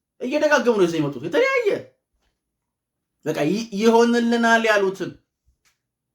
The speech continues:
ማለት የሌለ ጥያቄ ለመፍጠር ሁላ ጥረት ያደርጋሉ። ህዝባዊ አመፅ ለመቀስቀስ እንደ ፖለቲከኛ ሞክረው አልቻሉም። ስልብ መሆናቸውን አውቀዋል። ሰንዝረው መንግስትን ማድማት፣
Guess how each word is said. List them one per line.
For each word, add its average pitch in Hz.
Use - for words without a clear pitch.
ማለት 196
የሌለ 240
ጥያቄ 247
ለመፍጠር 214
ሁላ 214
ጥረት 190
ያደርጋሉ። 143
ህዝባዊ 160
አመፅ 175
ለመቀስቀስ 147
እንደ 208
ፖለቲከኛ 240
ሞክረው 262
አልቻሉም። 208
ስልብ 240
መሆናቸውን 170
አውቀዋል። -
ሰንዝረው 202
መንግስትን 226
ማድማት፣ 202